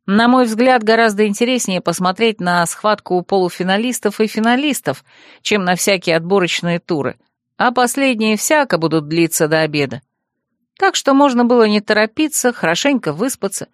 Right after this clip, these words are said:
неспешно собраться и приехать аккурат к самому интересному,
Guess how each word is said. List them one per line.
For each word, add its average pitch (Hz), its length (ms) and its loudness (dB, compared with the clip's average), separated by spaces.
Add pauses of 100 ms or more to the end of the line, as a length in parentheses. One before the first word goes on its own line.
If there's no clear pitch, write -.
(360)
неспешно 208 680 0
собраться 208 680 2
и 196 60 2
приехать 220 600 -2
аккурат 208 520 0
к - 80 -14
самому 202 500 -2
интересному, 151 840 -4